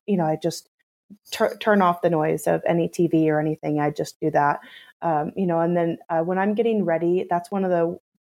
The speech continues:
one of the times that I incorporate in some of the, uh, music lists from U P W. There's so many on, you know, Pandora, virt-, you know, the, uh, Apple Music and, and the Spotify, but there's these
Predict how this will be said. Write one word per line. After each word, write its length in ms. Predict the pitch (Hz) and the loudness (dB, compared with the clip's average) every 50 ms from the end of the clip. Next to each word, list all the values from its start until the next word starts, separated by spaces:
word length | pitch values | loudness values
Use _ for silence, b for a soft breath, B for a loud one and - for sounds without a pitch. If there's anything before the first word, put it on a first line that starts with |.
| _ _ - | _ _ -2
one 160 | 202 202 202 | 0 2 2
of 60 | 185 | 2
the 60 | 175 | 0
times 600 | - - - 190 175 170 165 165 165 165 - - _ _ _ _ _ _ _ _ _ _ _ - | -2 -2 -2 -2 0 2 2 2 0 -2 -4 -8 _ _ _ _ _ _ _ _ _ _ _ -4
that 120 | 196 202 185 | 0 0 2
I 60 | 180 | 2
incorporate 600 | 175 170 - - 185 175 180 180 175 170 170 165 | 0 0 -2 0 -2 0 2 2 2 2 4 2
in 240 | 170 165 165 165 165 b b b b b - | 2 2 2 0 -2 b b b b b -2
some 120 | 233 220 214 | 0 2 2
of 140 | 202 170 | 2 2
the, 320 | - 185 175 165 165 160 - | 2 2 2 4 2 2 0
uh, 260 | 170 170 156 156 160 - - - 196 | 0 0 2 0 0 -2 -4 -4 -2
music 360 | 190 175 170 170 180 175 - | 0 2 2 2 0 0 0
lists 320 | 180 170 170 175 - - | 0 0 0 -2 -4 -8
from 260 | - - 180 170 170 | -2 0 0 2 2
U 120 | 170 165 165 | 2 0 0
P 140 | - 190 170 | 0 0 2
W. 500 | 175 160 156 160 165 160 170 165 165 160 | 2 2 0 2 0 0 2 2 2 2
There's 260 | 165 156 151 156 - | 2 0 0 -2 -2
so 160 | - 170 160 | 0 0 0
many 300 | 165 160 156 160 160 156 | 0 0 0 0 2 2
on, 220 | 151 143 147 151 - B B B B B - | 0 0 -2 -4 -6 B B B B B -4
you 80 | 190 170 | -2 -2
know, 300 | 151 151 151 - - - _ _ - - - _ - | 0 -2 -2 -6 -8 -12 _ _ -20 -20 -16 _ -4
Pandora, 480 | 262 262 226 208 180 175 175 170 165 175 | -2 -2 0 2 2 2 2 2 2 0
virt-, 280 | 170 175 175 - - | 0 -2 -2 -4 -2
you 100 | 202 190 | -2 0
know, 160 | 175 156 156 | 0 0 0
the, 320 | - 156 151 151 151 156 - - | 2 2 2 2 2 0 0 0
uh, 180 | 160 - - - | 2 2 4 4
Apple 320 | 180 185 185 - 165 165 | 2 2 2 0 0 0
Music 420 | 170 165 165 160 165 165 156 160 - | 2 2 0 0 0 -2 -2 -2 -2
and, 260 | 170 151 151 156 - - _ - | -2 -2 -2 -2 -4 -6 _ -6
and 280 | 175 165 160 151 151 | -4 -2 -2 -2 -2
the 60 | - - | -4 -6
Spotify, 680 | - - - - 160 160 165 - - 170 160 156 156 | -8 -4 -2 0 0 0 0 0 0 2 2 2 2
but 140 | 165 165 - | -2 -4 -2
there's 240 | 165 156 151 151 - - | -2 -2 -2 -2 -4 -10
these 140 | - - | -10 -10